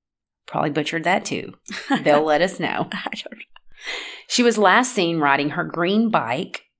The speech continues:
Speaker 1: a ten speed, leaving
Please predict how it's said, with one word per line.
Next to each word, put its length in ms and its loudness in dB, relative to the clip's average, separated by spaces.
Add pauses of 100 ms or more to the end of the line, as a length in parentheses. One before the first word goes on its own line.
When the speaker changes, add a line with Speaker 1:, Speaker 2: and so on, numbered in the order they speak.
Speaker 1:
a 60 2
ten 360 2
speed, 640 -4 (760)
leaving 720 0